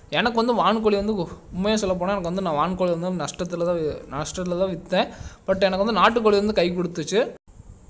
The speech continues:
நான் வந்து வான்கோழி வந்து கண்டிப்பா வளர்த்தணும். But அது எதுக்கு வந்து யூஸ் ஆகும் அப்படின்னு நினைக்கிறீங்க, அப்படின்னு நினைக்கிறீங்க இந்த கொஸ்டின் கேட்டிங்கன்னா, இப்ப நான் சொல்றேன் கேளுங்க. அதாவது வான்கோழி வந்து,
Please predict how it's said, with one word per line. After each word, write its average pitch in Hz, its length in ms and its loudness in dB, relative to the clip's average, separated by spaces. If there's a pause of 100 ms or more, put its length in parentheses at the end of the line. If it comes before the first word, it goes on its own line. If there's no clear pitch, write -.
நான் 160 180 2
வந்து 180 240 2
வான்கோழி 202 480 4
வந்து 185 180 -2
கண்டிப்பா 165 480 2
வளர்த்தணும். 151 400 0 (140)
But 160 200 0
அது 156 180 0 (540)
எதுக்கு 208 280 0
வந்து 202 160 0
யூஸ் 185 220 -2
ஆகும் 165 180 0
அப்படின்னு 156 320 -2
நினைக்கிறீங்க, 139 460 -6
அப்படின்னு 170 420 -2
நினைக்கிறீங்க 160 400 -6
இந்த 156 180 -6
கொஸ்டின் 147 320 -6
கேட்டிங்கன்னா, 151 580 -4 (420)
இப்ப 165 180 -8
நான் 156 100 -2
சொல்றேன் 156 300 -4
கேளுங்க. 143 300 -4 (420)
அதாவது 180 220 2
வான்கோழி 190 540 2
வந்து, 180 280 0